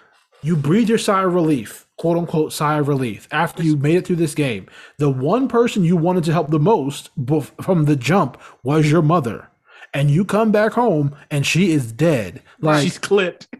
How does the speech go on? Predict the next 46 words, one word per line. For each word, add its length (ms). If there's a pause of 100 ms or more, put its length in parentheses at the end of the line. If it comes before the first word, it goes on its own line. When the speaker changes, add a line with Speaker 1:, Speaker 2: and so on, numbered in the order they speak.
(140)
Speaker 1:
it's, 220
it, 240
like, 200
people 180
always 140
talk 140
about, 200
no, 300
people 200
always 100
talk 80
about 100
all 140
the 60
time. 260 (260)
You 100
have 140
the 80
worst 320
day 120
of 120
your 140
life. 520 (580)
You 180
make 260
it 60
home 420
and 140
then 100
you 140
drop 320
your 100
keys 320
when 80
you're 80
trying 160
to 40
put 140
it 40
in 80
the 80
door. 420 (300)
That 300
is 160
what, 60
Speaker 2:
Everything 280